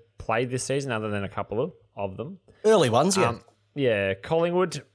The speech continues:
Speaker 1: oh, I think they've, once again, it's another round we're gonna be talking about how they've got most to lose, and this is one of their games for them as well. They cannot lose this game.
Speaker 2: Oh, yes, they can. You watch, they will.
Speaker 1: <laughs>
Speaker 2: All right, seven twenty-five P M tomorrow at the M C G, and everybody loves the G.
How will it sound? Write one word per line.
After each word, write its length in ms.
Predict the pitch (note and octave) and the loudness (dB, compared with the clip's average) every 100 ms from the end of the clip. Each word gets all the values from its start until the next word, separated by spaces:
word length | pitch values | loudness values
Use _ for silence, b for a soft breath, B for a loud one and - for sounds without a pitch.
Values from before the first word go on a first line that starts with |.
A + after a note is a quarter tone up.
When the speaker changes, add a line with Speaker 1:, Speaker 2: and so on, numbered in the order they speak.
| - | -14
Speaker 1:
oh, 280 | A#2 G#2+ G2 - | -8 -8 -8 -10
I 60 | |
think 200 | - C3 | -10 -6
they've, 220 | B2 A2+ - | -6 -6 -6
once 220 | C#3+ D3 | -6 -4
again, 460 | A#2+ A#2+ A2+ A2+ F#2 | -4 -2 -2 -4 -8
it's 120 | G#2+ | -8
another 240 | B2+ C#3+ C3+ | -4 0 2
round 300 | A2 G#2+ G#2+ | 2 2 0
we're 60 | |
gonna 100 | G#2+ | -2
be 80 | G2+ | -4
talking 360 | - A2 G2+ G#2+ | -2 -2 -2 -4
about 220 | G2+ G2 | -2 -2
how 160 | G2+ G2 | -2 -2
they've 140 | F#2 | -2
got 160 | A2 F2 | -4 -4
most 240 | G2+ - | -6 -6
to 60 | G#2 | -2
lose, 280 | G#2+ D#3 B2+ | 0 0 -2
and 140 | G#2 | -4
this 120 | G#2+ | -4
is 60 | G2 | -4
one 140 | F#2+ | -4
of 40 | F2+ | -4
their 80 | F2+ | -4
games 280 | F2 E2+ - | -6 -8 -10
for 100 | E2+ | -12
them 140 | E2 | -10
as 100 | F2 | -10
well. 240 | E2+ E2 F#2+ | -10 -8 -4
They 80 | A2 | -4
cannot 320 | - C3 F#2+ | -2 -4 -2
lose 200 | F#2+ F2 | -4 -4
this 140 | F2 | -8
game. 340 | - D#2+ F2+ F#2 _ _ D#3 | -10 -10 -12 -20 _ _ -2
Speaker 2:
Oh, 60 | D3 | 4
yes, 220 | D3+ - | 4 4
they 120 | B2 | 0
can. 340 | F3 D#3+ C3 C3 | 4 4 4 0
You 120 | D3 | 0
watch, 200 | C3+ - | 0 0
they 120 | F#2+ | -2
will. 300 | E2 A2+ - - - - - - E3+ | -2 -2 -4 -10 -16 -8 -4 -2 -2
Speaker 1:
<laughs> 480 | F3+ - E3+ - | -2 -2 -4 2
Speaker 2:
All 80 | F3+ | 6
right, 260 | E3+ F3+ D#3 | 8 8 6
seven 280 | F#3+ G3+ F#3+ | 4 4 4
twenty-five 540 | F#3+ F#3 F#3+ F3 E3+ | 4 4 6 6 6
P 180 | F3+ E3+ | 4 6
M 260 | F#3+ G3+ | 6 4
tomorrow 640 | - D3+ E3+ F#3 G3+ E3+ A#2+ B B B B | 2 2 4 6 6 6 4 B B B B
at 120 | F#3 F#3 | 0 2
the 140 | F3+ | 4
M 140 | F3 | 4
C 180 | E3+ E3 | 4 2
G, 220 | D3+ E3+ | 4 4
and 100 | C#3 | 4
everybody 420 | B2 C3 G#2+ G2+ G2 | 2 0 0 -2 -4
loves 460 | G2+ G#2+ A2 F2+ | -4 -2 -2 -4
the 100 | F#2 | -4
G. 440 | F2 F#2+ F#2+ D#2+ | -2 0 0 -2